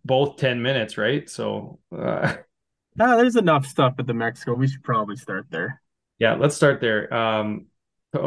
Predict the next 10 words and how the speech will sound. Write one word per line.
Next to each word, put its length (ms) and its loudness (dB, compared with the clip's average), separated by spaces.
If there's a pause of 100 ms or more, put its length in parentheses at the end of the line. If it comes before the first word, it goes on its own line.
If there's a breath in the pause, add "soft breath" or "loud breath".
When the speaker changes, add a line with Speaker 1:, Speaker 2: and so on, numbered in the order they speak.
Speaker 1:
Tony 260 6
Finau 640 2
fends 460 0
off 320 0
Jon 280 -2
Rahm. 220 -2
Like, 180 -2
after 280 -2
Rahm 380 0
Saturday, 720 -4